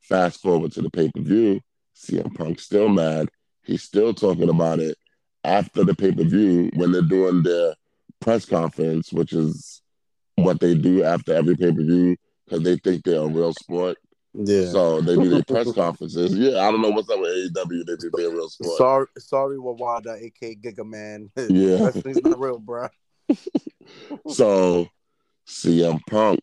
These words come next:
Speaker 1: still talking about it 'cause the reporter asked him about Colt Cabana. And he's like, "Why are we still talking about this? This was two thousand fourteen." "Oh, I know why. Because these dumbass fucking E V Ps who can't sell out,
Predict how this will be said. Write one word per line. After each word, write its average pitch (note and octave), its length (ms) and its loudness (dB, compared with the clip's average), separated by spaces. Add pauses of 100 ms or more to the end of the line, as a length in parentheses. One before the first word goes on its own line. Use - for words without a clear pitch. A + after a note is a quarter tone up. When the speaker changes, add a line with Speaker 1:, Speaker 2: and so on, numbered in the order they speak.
(120)
Speaker 1:
still E2 400 -4
talking F#2+ 420 0
about E2 340 0
it D#2 180 0
'cause E2 240 -6
the E2+ 100 -8
reporter F#2 600 0
asked E2+ 280 -6
him F2 80 -8
about D#2+ 360 -4 (140)
Colt E2+ 200 -2
Cabana. F2+ 560 -4 (520)
And F#2 100 2
he's F#2+ 160 2
like, D#2+ 240 0
"Why F2 320 2
are F#2+ 40 4
we F#2 140 0
still F2 240 -6
talking G#2 400 -6
about E2 340 -4
this? D#2+ 320 -6 (300)
This - 160 -14
was - 140 -14
two F2+ 200 -4
thousand D#2+ 420 -2
fourteen." F2+ 600 -2 (340)
"Oh, F2 160 4
I G2+ 140 4
know F2+ 200 2
why. E2 420 0
Because E2 340 -8
these D#2+ 300 -6
dumbass E2+ 600 -4 (300)
fucking E2+ 480 -2
E E2+ 160 2
V E2 220 0 (460)
Ps - 120 -12 (300)
who E2+ 160 -2
can't F2 360 -2
sell F2 280 -2
out, F2 260 0